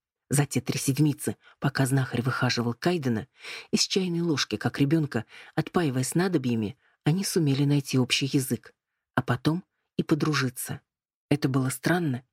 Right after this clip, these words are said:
и непривычно. С наследниками темных кланов не дружили, ими только пользовались. И когда Кайден окончательно оправился, то Ройберти позволили выходить из дома.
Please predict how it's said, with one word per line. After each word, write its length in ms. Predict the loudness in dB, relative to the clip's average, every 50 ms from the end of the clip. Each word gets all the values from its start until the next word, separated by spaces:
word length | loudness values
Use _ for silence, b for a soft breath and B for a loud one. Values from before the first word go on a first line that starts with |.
| _ _ 0
и 40 |
непривычно. 720 | 0 0 2 2 2 0 0 0 -2 -4 -4 -4 -4 -8 -10 _ _ _ _ _ _ _ _ _ _
С 120 | -4 0 0
наследниками 640 | 0 0 2 0 0 2 2 0 0 0 2 0
темных 380 | 0 0 0 0 2 0 0 0
кланов 400 | 0 0 2 2 0 0 0 0
не 80 | 0 0
дружили, 560 | 2 0 0 0 0 0 -2 -2 -6 -10 _ _ b b b b b b 0
ими 180 | 0 0 0
только 320 | 0 0 0 0 0 -2 -4
пользовались. 720 | 0 0 0 0 0 -2 -4 -4 -6 -6 -6 -8 -12 -18 _ _ _ _ _ _ _ _ _
И 60 | -4 0
когда 280 | 0 0 0 0 -2
Кайден 460 | 0 0 0 0 0 0 0 -2 -2 _ -2
окончательно 600 | 0 2 2 2 2 0 -2 -2 0 2 2 2
оправился, 580 | 2 2 0 0 0 0 -2 -2 -4 -8 -8 B B B B B B B B
то 200 | -2 -2 -2 0 -2
Ройберти 480 | 0 0 0 0 0 -2 -2 -2 -4 -2
позволили 520 | 0 0 0 0 0 2 2 2 2 2
выходить 500 | 0 -2 0 0 0 0 -2 -4 -4 0
из 140 | -2 0 2
дома. 340 | 2 0 0 0 -4 -8